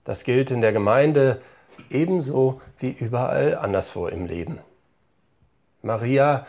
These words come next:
scheint das verstanden zu haben. Sie hat gemerkt, dass es in dieser konkreten Situation dran war, alle Arbeit sein zu lassen, Ansprüche mal auszusetzen.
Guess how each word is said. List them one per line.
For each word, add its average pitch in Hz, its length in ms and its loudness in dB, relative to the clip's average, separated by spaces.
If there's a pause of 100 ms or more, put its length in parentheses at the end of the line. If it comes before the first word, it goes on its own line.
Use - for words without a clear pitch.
(260)
scheint 123 340 -4
das 127 180 -2
verstanden 127 640 -4
zu - 240 -8
haben. 87 400 -8 (920)
Sie 107 180 -6
hat 156 220 -4
gemerkt, 123 600 0 (400)
dass 120 200 -6
es 127 160 -8
in 110 300 -4
dieser 202 380 0
konkreten 170 880 -2
Situation 117 920 -2 (480)
dran 120 420 0
war, 117 420 2 (380)
alle 196 380 0
Arbeit 135 420 -6
sein 92 300 0
zu - 160 -14
lassen, - 340 -16 (1200)
Ansprüche 110 800 -4 (480)
mal 104 240 -6
auszusetzen. 98 960 -4